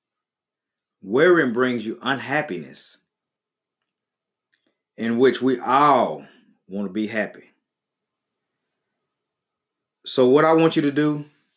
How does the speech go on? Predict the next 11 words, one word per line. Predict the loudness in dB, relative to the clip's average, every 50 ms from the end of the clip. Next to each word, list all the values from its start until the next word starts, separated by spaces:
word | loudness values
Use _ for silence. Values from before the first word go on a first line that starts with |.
| _ _ _ _ _ _ _ _ _ _ _ _ _ _ _ _ _
is | -8 -8 -8
pray | -10 _ 0 2 4 4
about | 4 2 2 2 0 0 -2 -4 _ _ _ _ _
worrying | -14 -8 -2 2 4 4 4 4 2 0 0 -2 -4 -8 -8 -12 -16 _ _
less. | _ -14 -8 -4 -4 -4 -4 -6 -12 -18 -18 -18 -20 -20 _ _ _ _ _ _ _ _ _ _ _ _ _ _ _ _ _ _ _ _ _ _ _ _ _ _ _ _ _
It's | 0 2 2 2 2
not | 0 0 0 0 2
worth | 2 4 4 4 2 -2
it | -4 -4
to | -4 -4
worry. | 2 4 4 4 4 2 0 -4 -12 _